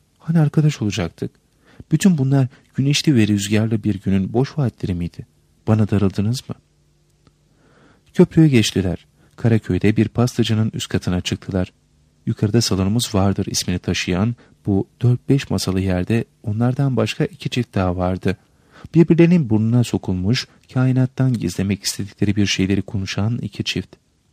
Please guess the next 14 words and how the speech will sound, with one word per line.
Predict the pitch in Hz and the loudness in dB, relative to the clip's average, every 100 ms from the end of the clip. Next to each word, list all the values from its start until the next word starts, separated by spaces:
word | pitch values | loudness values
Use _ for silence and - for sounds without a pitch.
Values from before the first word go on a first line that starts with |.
| _ _ _ _ | _ _ _ _
Çiftlerden | - 170 - 165 175 175 | -4 0 4 4 6 4
birisinin | 127 123 - 117 135 | 2 2 2 0 0
erkeği | 98 92 - 117 | -2 -4 -2 -2
kasketliydi. | 139 117 - 117 - 101 92 92 - _ | 0 -2 -2 -2 2 2 2 -4 -10 _
Tıraşı | - 101 - 95 | -6 -6 -4 -4
biraz | 98 98 | -2 -2
uzamış. | - 98 95 95 - _ _ _ _ - | -2 -2 -2 -2 -8 _ _ _ _ -2
Karşısındaki | 110 101 104 104 - | 0 2 2 0 -2
kadının | 110 101 95 95 131 - 170 - | -2 -2 0 2 0 -4 -10 0
başında | 107 - 110 113 127 - | 2 2 2 2 0 -6
siyah | - - 160 156 | -4 2 2 2
bir | 127 | 0
örtü | 101 92 - | 2 0 -2
var | 95 92 | -2 -2